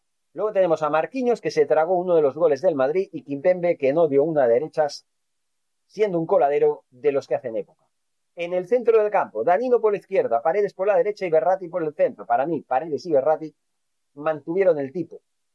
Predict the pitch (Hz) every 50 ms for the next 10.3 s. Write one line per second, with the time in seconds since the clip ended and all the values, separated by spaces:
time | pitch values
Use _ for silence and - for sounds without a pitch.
0 | _ _ _ _ _ - 220 220 185 170 160 175 185 170 151 143 147 - _ _
1 | _ _ _ _ - - 120 - - - 127 120 120 120 135 143 139 139 127 -
2 | 123 - 165 151 117 104 _ _ - 117 113 - 151 151 139 135 135 131 131 147
3 | 170 170 160 147 127 - 147 143 170 160 147 131 143 147 165 170 170 165 160 _
4 | _ _ _ _ _ - 135 131 131 117 - 110 104 95 92 82 _ _ _ _
5 | _ _ _ _ _ _ _ _ _ _ _ _ 170 185 202 233 233 220 233 226
6 | 202 220 208 196 185 175 175 175 180 196 226 220 208 185 185 202 208 202 202 190
7 | 180 156 170 202 220 220 220 214 208 - - 170 165 147 135 _ _ _ - 127
8 | 127 131 156 185 190 175 - - 175 160 165 170 156 - 170 160 165 151 151 147
9 | - 165 165 160 151 160 160 151 147 143 143 165 175 165 143 143 156 147 - 160
10 | 143 135 151 156 151